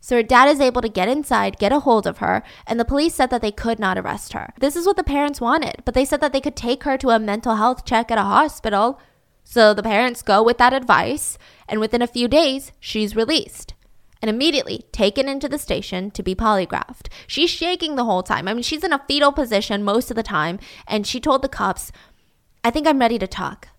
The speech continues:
but first I need a trash can because I'm gonna throw up." The polygraph began.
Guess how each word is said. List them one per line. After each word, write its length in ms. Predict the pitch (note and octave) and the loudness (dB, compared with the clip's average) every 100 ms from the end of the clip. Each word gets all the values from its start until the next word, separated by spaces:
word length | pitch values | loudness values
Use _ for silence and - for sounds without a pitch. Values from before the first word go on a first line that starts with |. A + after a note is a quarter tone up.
| _ | _
but 140 | A3 - | -6 2
first 260 | B3 C4+ | 2 4
I 60 | C#4+ | 0
need 180 | C4 G#3 | 0 -4
a 60 | |
trash 320 | - - G3 | -6 -8 -8
can 220 | - F#3 F#3 | -6 -6 -6
because 260 | G3 - | -6 -6
I'm 80 | G#3 | -6
gonna 140 | G3 | -6
throw 240 | F3+ G#3 F3+ | -6 -2 -2
up." 360 | - G1+ - - - _ _ _ _ _ _ | -2 -8 -10 -16 -18 _ _ _ _ _ _
The 60 | - | -10
polygraph 600 | G3+ F#3 F#3 F#3 F#3 - | 0 2 2 0 -4 -6
began. 540 | G3 A#3+ A#3+ - A#3 | -4 -4 -4 -8 -18